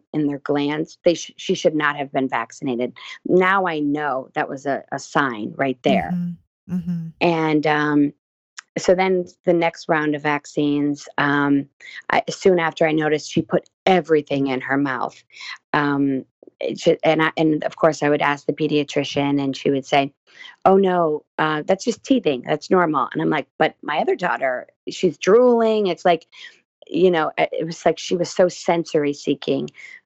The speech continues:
Speaker 1: Again, it was another sign that, um, you know, I was able to compare. And then, um, I would say, um, eighteen months, the wheels fell off. And that's soon after her M M R.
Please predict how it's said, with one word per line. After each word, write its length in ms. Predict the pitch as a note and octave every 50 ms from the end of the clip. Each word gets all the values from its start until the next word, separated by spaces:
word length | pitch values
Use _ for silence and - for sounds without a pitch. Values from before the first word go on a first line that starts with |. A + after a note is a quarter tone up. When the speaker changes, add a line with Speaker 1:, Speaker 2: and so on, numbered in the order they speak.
| -
Speaker 1:
Again, 500 | - D3+ C#3+ - E3 D3+ D3 D3 C#3+ - - -
it 20 |
was 140 | D#3 D3+ C#3+
another 320 | D#3 D#3 D3+ D3+ D3 D3+ D3
sign 640 | - - - D3+ D3 C#3+ C#3+ C#3+ C#3+ C#3+ C#3 C#3+ - - - - -
that, 480 | - - - C#3+ C#3 C#3 C3+ - - - -
um, 460 | - C#3 C3+ C3+ C3+ C3 C3+ C3 - - _ _ _ _ _ _ _ _ - -
you 140 | D#3 D#3
know, 200 | D3 D3 C#3 C3+ - -
I 60 | C3+
was 120 | C#3+ C3
able 240 | - D3 C3+ - C#3
to 120 | - -
compare. 640 | - E3 D3 B2+ - - C#3+ C#3 C3+ C3 C3 C3 - - - - - - - - - _ _ _ _ -
And 300 | D#3 E3 E3 E3 E3 F3+
then, 500 | G3 A3 A#3 A3 G#3 G3 F#3 F#3 F#3 F#3 - - -
um, 460 | D#3 D#3 D#3 D#3 D#3 D3+ D3+ D3+ - -
I 120 | - D#3+ D#3+
would 200 | D#3 D3+ D3 -
say, 600 | - - E3+ D#3 D3+ D3+ D3+ D3+ D3+ D3 D3 - -
um, 580 | C#3+ D3 C#3+ C#3+ D3 D3 C#3+ C#3+ C#3 C#3 C#3 C3+ - _ _ _ _ _ _ _ _ - - _ _ _ _ -
eighteen 460 | E3 E3+ D#3+ - - E3 D3+ D3 D3
months, 500 | D3 C#3+ C#3 C#3 C#3 - - - - - _ -
the 220 | E3 E3 F#3 E3+
wheels 420 | D#3 E3 D#3 D3 C3+ C3 C3+ -
fell 240 | - D3+ C3+ A#2+ A#2+
off. 260 | B2 - - - - _ _ _ _ _ - - - - _ _ _
And 400 | - D#3+ D#3 D3+ D3 D3 D3 C#3+
that's 260 | - D#3 D3+ - - -
soon 180 | - D#3 D3+
after 280 | D3 D3 - - D3 C#3
her 120 | C#3+ D3 -
M 200 | - C#3+ C#3+ C#3+
M 220 | C#3+ C#3+ C#3 C#3+
R. 380 | C#3+ C#3 C#3 C#3 B2+ B2 C#3